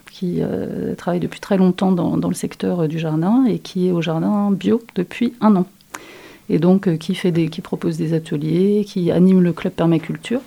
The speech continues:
et qui reçoit les gens, en fait, tous les jours, puisque, en fait, l'idée, c'est que notre jardin est ouvert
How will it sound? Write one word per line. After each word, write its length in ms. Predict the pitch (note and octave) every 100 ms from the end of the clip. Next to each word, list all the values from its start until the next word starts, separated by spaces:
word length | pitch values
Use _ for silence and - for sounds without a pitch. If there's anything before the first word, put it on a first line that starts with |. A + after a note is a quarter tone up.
| -
et 120 | A#3+
qui 120 | A#3+
reçoit 280 | G3+ G3 G#3
les 140 | G3+
gens, 140 | G#3+ D4
en 40 |
fait, 220 | B3+ A#3
tous 140 | - C4
les 100 | B3+
jours, 140 | B3+
puisque, 220 | - -
en 40 | F3+
fait, 240 | G3 -
l'idée, 220 | G3 A3+
c'est 160 | A#3+ G3+
que 140 | G3+
notre 360 | F#3+ F#3 - F#3+
jardin 320 | F3+ F3+ A#3
est 40 | G3+
ouvert 220 | F#3+